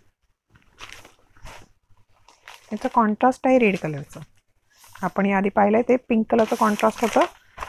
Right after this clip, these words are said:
आणि या ठिकाणी दिलंय रेड कलरचं contrast. हे पहा,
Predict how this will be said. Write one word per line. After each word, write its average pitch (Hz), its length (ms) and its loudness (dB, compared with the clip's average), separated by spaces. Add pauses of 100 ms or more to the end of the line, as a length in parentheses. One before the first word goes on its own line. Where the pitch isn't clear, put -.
(420)
आणि 202 180 4
या 196 80 4
ठिकाणी 214 320 0
दिलंय 208 240 4
रेड 190 200 4
कलरचं 147 340 -2
contrast. 156 560 -4 (3750)
हे 196 60 -6
पहा, 190 180 -4